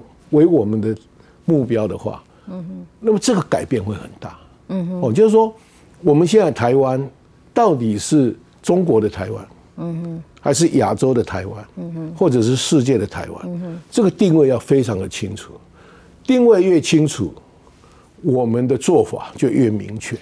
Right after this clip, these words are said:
Speaker 2: 所以您，您讲我们的定位就应该是世界的台湾。
Speaker 1: 世界的台湾。
Speaker 2: 哦。
Speaker 1: 因为你是世界的一份子嘛，你现在，
Speaker 2: 嗯哼。
Speaker 1: 现在这个机会，你如果选定台湾未来的大的，
Speaker 2: 嗯哼。
Speaker 1: 有竞争力的，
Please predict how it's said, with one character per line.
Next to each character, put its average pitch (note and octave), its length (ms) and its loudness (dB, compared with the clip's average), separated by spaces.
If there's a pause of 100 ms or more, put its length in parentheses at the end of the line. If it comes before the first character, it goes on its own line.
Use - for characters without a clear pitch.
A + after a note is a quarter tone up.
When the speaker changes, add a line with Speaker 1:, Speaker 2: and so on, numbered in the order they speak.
(140)
Speaker 2:
所 A3 160 0
以 G3 320 2
您， G#3+ 320 0
您 G#3+ 120 2
讲 G3+ 220 0
我 F3 80 0
们 F3 80 0
的 G3+ 60 0
定 A#3+ 180 2
位 G3 80 0
就 F3+ 100 -2
应 F3 140 0
该 F#3 80 -2
是 D#3+ 320 -4
世 - 260 0
界 - 120 0
的 - 20 4
台 A#3 40 4
湾。 F#3+ 100 4
Speaker 1:
世 - 0 -
界 D#3 100 6
的 - 140 2
台 D3+ 180 -4
湾。 - 160 -12 (400)
Speaker 2:
哦。 C#3+ 400 -14
Speaker 1:
因 A#3+ 100 4
为 C#4+ 80 4
你 A#3 140 4
是 G#3+ 100 2
世 B3 280 2
界 A#3+ 140 4
的 F#3 80 4
一 F3+ 120 2
份 F#3 200 4
子 A#2 140 -2
嘛， A2 160 0
你 C#3 160 0
现 F#3+ 140 0
在， G#3 160 2
Speaker 2:
嗯 - 80 -6
哼。 - 60 -12 (280)
Speaker 1:
现 B3+ 240 0
在 B3 140 4
这 G#3 120 2
个 F#3 80 2
机 G3 340 2
会， D#3+ 260 2
你 C3 200 0
如 G3+ 180 2
果 A3 120 4
选 B2 360 0
定 C3+ 280 2 (240)
台 C#3 140 2
湾 E3+ 220 2
未 F#3+ 140 2
来 A#2+ 120 2
的 A2+ 100 -2 (120)
大 G#2+ 240 0
的， - 140 -6 (340)
Speaker 2:
嗯 D#3 100 -14
哼。 D#3+ 160 -18
Speaker 1:
有 C#3 140 4
竞 F#3+ 260 2
争 E3 240 4
力 D#3+ 160 4
的， F#2+ 80 -6